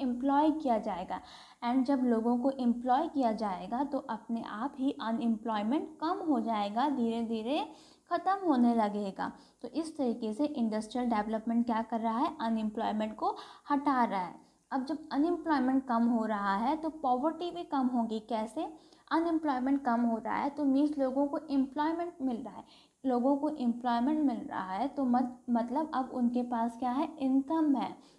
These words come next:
अब जब इनकम उनके पास आएगी तो उनका standard of living क्या होगा? बढ़ेगा, जिससे पॉवर्टी अपने आप कम होगी। अब वो अपनी रिक्वायरमेंट को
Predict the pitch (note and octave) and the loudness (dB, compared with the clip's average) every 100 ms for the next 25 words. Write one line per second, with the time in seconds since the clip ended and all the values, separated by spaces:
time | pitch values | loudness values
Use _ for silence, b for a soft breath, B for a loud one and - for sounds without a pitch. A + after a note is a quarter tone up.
0 | - A#3+ A3 C#4+ D4 C4 B3 E4 F4 D4 | -8 -6 -2 -2 0 0 0 0 2 2
1 | C4 B3 B3 A3+ A#3 G#3+ G#3 G3+ C4 C4+ | 2 0 0 -2 -2 -4 -4 -4 -6 -4
2 | C4+ B3 A#3+ C4+ C4+ - G#3 A3+ A#3+ A#3+ | -4 -2 0 -2 -4 -6 -2 0 -2 -2
3 | A#3+ A#3+ A3 A3 A#3+ B3 A#3 A#3 A#3 E4+ | -2 0 0 2 2 4 2 0 -2 -4
4 | E4+ A#3 A3+ C4 C#4 G#3+ G3 - A#3 - | -4 0 2 2 0 -2 -8 -10 -12 -8
5 | D4 D4 G#3+ G#3 G#3 C#4+ D4 A#3+ - A3+ | -8 -4 -4 -4 -4 -4 -4 -6 -2 -2
6 | A#3 D#4+ E4 D4+ D#4+ D#4 B3 A3 G#3+ B3+ | 0 -4 -6 -4 0 2 0 -2 -6 -4
7 | B3 C#4+ D4 C4 C4 C#4+ B3 - A#3+ A3+ | -4 -2 -2 -4 -2 -2 -4 -4 -2 -2
8 | A#3 B3 D4+ | -2 -2 -6